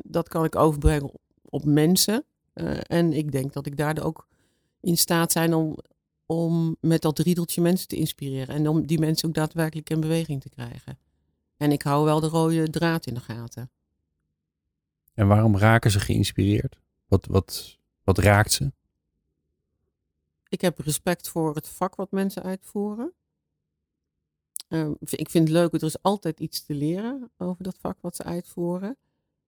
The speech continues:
Speaker 1: En ik ga het gesprek aan over hoe dat vak bijdraagt tot die ontwikkelstap, of welk steentje daartoe bijdraagt.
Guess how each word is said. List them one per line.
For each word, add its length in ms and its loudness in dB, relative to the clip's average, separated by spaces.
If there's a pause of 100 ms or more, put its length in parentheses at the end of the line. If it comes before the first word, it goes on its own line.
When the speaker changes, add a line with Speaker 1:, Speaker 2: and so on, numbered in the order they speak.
(280)
Speaker 1:
En 120 2
ik 80 0
ga 100 -4
het 80 -4
gesprek 360 -6
aan 180 -4
over 280 -2
hoe 220 0
dat 260 -2
vak 540 -4 (920)
bijdraagt 840 2
tot 240 -6
die 220 -4
ontwikkelstap, 760 -6
of 100 -8
welk 200 -8
steentje 560 -4 (1500)
daartoe 380 -2
bijdraagt. 800 -4